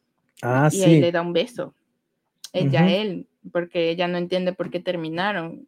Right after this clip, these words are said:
Speaker 1: y él explica un poco, pero él también no le cuenta todo.
Speaker 2: Claro, es que él quería aprovecharse de la
Speaker 1: Ajá,
Speaker 2: situación.
Speaker 1: y ella le planta un beso a él. Morgan
Speaker 2: Claro.
Speaker 1: estaba enamorada de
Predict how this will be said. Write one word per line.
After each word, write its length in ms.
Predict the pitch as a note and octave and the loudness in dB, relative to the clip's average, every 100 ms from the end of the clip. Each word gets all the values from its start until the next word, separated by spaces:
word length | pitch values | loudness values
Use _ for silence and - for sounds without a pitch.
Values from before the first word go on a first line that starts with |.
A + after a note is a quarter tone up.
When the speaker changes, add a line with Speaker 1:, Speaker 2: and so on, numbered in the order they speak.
| - | -8
Speaker 1:
y 140 | F3 | -4
él 100 | E3+ | -2
explica 480 | D#3 - - F3+ F3 | -4 -10 -8 -8 -6
un 140 | F3 F3+ | -6 -2
poco, 400 | G#3+ - F#3 F3+ | -2 0 -2 2
pero 240 | F3 F3+ - - - | 4 4 0 -12 2
él 160 | D4+ | 6
también 320 | A#4 E4+ B3+ B3+ | 8 10 10 10
no 100 | C4+ | 8
le 160 | A3+ | 6
cuenta 380 | G3+ A#3 A#3 E3 | 4 4 4 2
todo. 340 | D#3 D3 D3 - _ _ _ - | 0 0 -2 -10 _ _ _ 0
Speaker 2:
Claro, 240 | F#3 G3 G3+ | 10 12 12
es 80 | - | 10
que 80 | A3+ | 6
él 100 | G#3+ | 8
quería 220 | G3+ G3+ | 10 10
aprovecharse 880 | F3 E3 C#3 - C#3+ D#3 D3+ - A#2+ | 10 10 8 8 8 8 8 2 0
de 100 | A#2 | 0
la 100 | A#2 | 2
Speaker 1:
Ajá, 80 | G3+ | 2
Speaker 2:
situación. 520 | G3+ F3+ D#3 D3+ C#3+ | 2 2 4 4 4
Speaker 1:
y 800 | A3+ A3 A3 G#3+ G#3+ G#3 G#3 - | 2 0 -2 -2 -2 -2 -4 -4
ella 220 | A#3 C4+ | -2 0
le 140 | C4 A3+ | 0 0
planta 360 | G3+ A3 A#3+ | -2 -2 -2
un 100 | F3 | -2
beso 400 | E3+ B3 - - - | -2 -2 -4 -12 -12
a 60 | - | -16
él. 120 | - _ _ _ _ _ _ _ - A2 | -20 _ _ _ _ _ _ _ -8 -4
Morgan 400 | A2 A#2 C#3 A3+ | 0 2 4 2
Speaker 2:
Claro. 20 | - | 2
Speaker 1:
estaba 240 | G2+ A3+ | 0 0
enamorada 540 | A3+ F#3+ E3 D#3 D3+ | 0 -2 -6 -8 -6
de 120 | F3 | -4